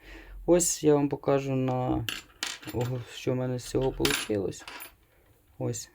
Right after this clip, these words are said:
спиця, туди її загнув для того, щоб був упор, речах, щоб можна було повертати.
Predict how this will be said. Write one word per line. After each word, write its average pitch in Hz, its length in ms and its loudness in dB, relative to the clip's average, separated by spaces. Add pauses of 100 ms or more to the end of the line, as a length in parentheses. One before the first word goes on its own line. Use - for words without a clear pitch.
(140)
спиця, - 460 0
туди 135 260 4
її 131 140 6
загнув 139 400 4
для 156 120 6
того, 135 360 2 (160)
щоб - 220 -2
був 131 240 -2
упор, 131 440 -2 (140)
речах, 131 540 0
щоб 127 200 -6
можна 131 220 0
було 64 240 0
повертати. - 640 -4